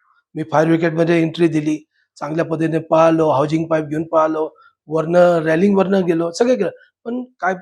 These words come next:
परमेश्वर झाले, परमेश्वराची नीती असेल मला नगरसेवक करायचे, पण तिथं मला काय संधी मिळाली नाही. आणि मग इथं संधी मिळाल्यावर मी लोकांना, मी आरोग्य खात्याचा एक संप झाला होता, त्यामध्ये मी जवळजवळ साडेतीनशे, चारशे लोक, दलित, मुस्लिम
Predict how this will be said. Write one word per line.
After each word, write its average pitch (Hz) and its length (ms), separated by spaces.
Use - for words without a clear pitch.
परमेश्वर 185 320
झाले, 170 260
परमेश्वराची 165 600
नीती 175 260
असेल 170 320
मला 156 200
नगरसेवक 160 480
करायचे, 151 340
पण 156 80
तिथं 165 240
मला 165 280
काय 185 260
संधी 165 280
मिळाली 214 300
नाही. 143 180
आणि 208 220
मग 220 260
इथं 208 220
संधी 202 300
मिळाल्यावर 202 340
मी 220 260
लोकांना, 175 540
मी 165 400
आरोग्य 165 380
खात्याचा 165 320
एक 170 100
संप 185 300
झाला 117 240
होता, - 240
त्यामध्ये 175 400
मी 180 80
जवळजवळ 175 380
साडेतीनशे, 160 560
चारशे 160 420
लोक, 143 220
दलित, 156 540
मुस्लिम 147 500